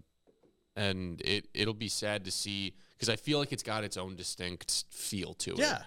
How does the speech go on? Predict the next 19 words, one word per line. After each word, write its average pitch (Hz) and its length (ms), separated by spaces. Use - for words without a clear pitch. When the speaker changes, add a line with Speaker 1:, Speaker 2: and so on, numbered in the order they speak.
Speaker 2:
absolutely 175 460
Speaker 1:
I 139 100
know 180 80
a - 40
lot, 131 140
Speaker 2:
does. - 160
Speaker 1:
like, 135 200
every 131 240
conference 107 420
will 92 160
say 92 320
that, 104 240
but 110 100
there's 131 200
just 151 160
something 123 240
that 104 180
feels 98 400
like, 87 320